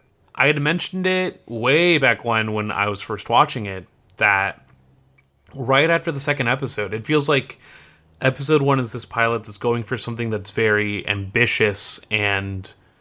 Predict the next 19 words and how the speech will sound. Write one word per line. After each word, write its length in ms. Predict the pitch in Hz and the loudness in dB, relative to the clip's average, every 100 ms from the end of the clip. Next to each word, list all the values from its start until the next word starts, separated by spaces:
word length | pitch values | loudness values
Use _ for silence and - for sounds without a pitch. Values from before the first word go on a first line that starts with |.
| _ _ _ _ | _ _ _ _
trying 260 | - 139 139 | 2 4 4
to 80 | 143 | 2
focus 380 | 127 117 127 | -2 0 0
in 140 | 127 117 | 0 0
on 160 | 113 | -2
what 120 | 110 113 | 0 0
it 80 | |
means 340 | 110 104 101 - | -2 -6 -6 -6
to 320 | - 107 98 - | -2 0 -2 -10
find 400 | - 107 104 98 | -2 0 0 -4
your 80 | 101 | -4
sound 400 | 156 175 135 113 | 2 2 2 0
when 120 | 107 | -2
you, 180 | 104 98 | -4 -4
like, 320 | 98 95 - _ - | -6 -8 -16 _ -10
lose 720 | 120 120 110 104 98 98 - _ _ - _ | -4 -2 -2 -4 -6 -8 -10 _ _ -20 _
so 160 | - 110 | -4 -2
many 180 | 104 104 | 0 0
things. 460 | 165 110 92 - | 2 2 -2 -10